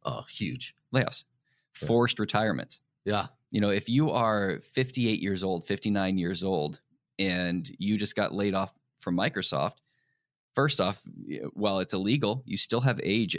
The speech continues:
Speaker 2: as a factor going into this field, especially the tech field,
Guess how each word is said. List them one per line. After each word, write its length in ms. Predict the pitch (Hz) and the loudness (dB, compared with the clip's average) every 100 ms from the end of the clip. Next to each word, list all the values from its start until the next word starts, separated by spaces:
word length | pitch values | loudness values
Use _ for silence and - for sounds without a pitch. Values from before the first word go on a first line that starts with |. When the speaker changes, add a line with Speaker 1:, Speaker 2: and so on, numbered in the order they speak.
| - | -2
Speaker 2:
as 180 | 90 | -2
a 60 | 87 | -2
factor 440 | - 95 104 87 85 | -2 -2 -2 -2 -2
going 300 | 87 87 - | -2 -2 -2
into 280 | 90 92 - | -2 -2 -4
this 200 | 76 - | -4 -4
field, 320 | 90 87 - | -2 -2 -2
especially 460 | - - - 110 | -4 -2 -4 -2
the 60 | 110 | -4
tech 300 | 110 135 - | -2 -2 -2
field, 340 | - 64 98 | -4 -4 -4